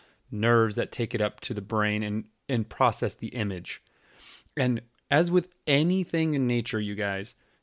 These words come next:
not just vision, literally every part of physiology, there's great compromises that need to be made to achieve your goal. And so there's no such thing as perfect in any regard.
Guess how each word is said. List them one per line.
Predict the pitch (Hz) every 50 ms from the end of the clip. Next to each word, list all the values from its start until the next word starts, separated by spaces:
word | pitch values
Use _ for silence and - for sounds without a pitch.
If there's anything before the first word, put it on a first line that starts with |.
| _
not | - 107 110 113 131 147
just | 139 151 143 - -
vision, | 143 135 123 113 113 110 107 110 - _ _ _ _ -
literally | 123 127 170 202 - - 180 165 160 156 156 151 135 120 - _ _ _
every | - 147 156 139 156 151
part | - - 139 131
of | 127 117
physiology, | - 131 113 110 113 107 107 107 107 104 117 127 120 113 - _ _ _ _
there's | - 139 131
great | 127 - 220 220 -
compromises | - - 135 147 160 151 135 113 110 107 110 107 104 107 101
that | 113 113 120
need | 123 117 117
to | 120
be | 113 110 113
made | 107 107 113 117 117 110 107 107 101 - _ _ _ _ _ _ _ -
to | - 135 135
achieve | 131 123 120 - - 147 135 131 120
your | 117 113 110
goal. | 110 107 117 113 107 101 98 -
And | - 117 110
so | - - 127 120
there's | 113 127 170 180 160
no | 170 180
such | 165 - 165 135 -
thing | - 143 139 131
as | 131 117 104 104 - _ _ _ _ _ _ _ _ -
perfect | - - 147 156 151 - - - 127 107 - - -
in | - - 127 127 -
any | 139 131 135 131
regard. | 120 110 113 104 117 117 117 110 107 107 104 98 95